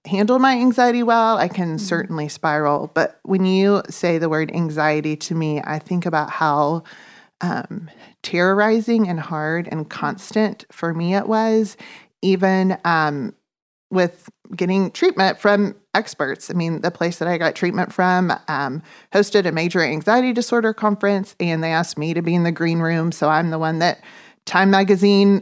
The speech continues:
Speaker 1: interviewed and took a po-, photo of, or did T V News Health Spot. So it wasn't that I didn't have, uh, people trying to help me, but
Speaker 2: Mm-hmm.
Speaker 1: even with that, it was really constant and really hard.
Speaker 2: Yeah.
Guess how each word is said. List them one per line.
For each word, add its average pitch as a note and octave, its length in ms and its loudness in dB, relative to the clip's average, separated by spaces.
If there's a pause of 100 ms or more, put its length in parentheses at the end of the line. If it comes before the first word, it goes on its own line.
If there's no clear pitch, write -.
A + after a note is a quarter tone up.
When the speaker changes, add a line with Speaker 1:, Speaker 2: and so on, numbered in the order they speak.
Speaker 1:
interviewed F#3 440 2
and F3+ 100 2
took F#3 180 -2
a F3+ 60 -2
po-, E3+ 400 -6
photo F3 360 0
of, E3 280 2
or D#3+ 80 0
did D#3 160 -2
T - 160 -6
V F3 100 0
News E3 200 -4
Health - 200 -2
Spot. - 340 -2
So E3 140 -2
it E3+ 60 -2
wasn't G#3 320 2
that D#3+ 140 -2
I C#3+ 120 0
didn't D3+ 320 -8
have, C#3+ 380 -6 (500)
uh, E3 200 -12 (100)
people F3+ 240 -2
trying E3 320 -4
to - 80 -16
help D3+ 300 -6
me, C#4+ 300 4
but F#3 200 0
Speaker 2:
Mm-hmm. F3+ 120 -6
Speaker 1:
even F#3 320 0
with D#3+ 200 -4
that, B2+ 320 -4
it D#3+ 80 -4
was D#3+ 360 -4
really D3+ 320 -2
constant - 680 -10
and D3+ 200 -8
really C#3 520 -10
hard. - 340 -16 (120)
Speaker 2:
Yeah. D#3+ 200 -12